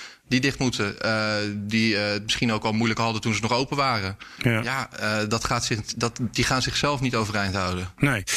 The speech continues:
Speaker 2: En, en nog los van het feit dat je, eh, nou ja, miljarden steekt, in ieder geval, eh, enorme bedragen steekt in pak een beet, eh, de K L M, eh, in Air France K L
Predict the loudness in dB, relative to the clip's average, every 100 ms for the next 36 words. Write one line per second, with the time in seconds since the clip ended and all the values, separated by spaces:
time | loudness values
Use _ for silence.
0 | -2 0 0 2 2 2 0 2 2 4
1 | 4 2 0 0 0 0 0 0 2 2
2 | 2 0 0 0 0 0 2 2 2 2
3 | 2 2 2 2 0 0 0 0 -2 0
4 | 2 2 2 -2 -2 -2 -2 0 2 4
5 | 4 2 2 2 0 0 0 0 0 0
6 | 2 2 2 -2 -2 -2 -4 -2 0 2
7 | 2 2 2 2 2 2 0 2 2 0
8 | -4 -12 _ _ -16 -12 -10 -12 -16 -8
9 | 0 2 2 2 0 2 2 2 2 0
10 | 0 0 0 2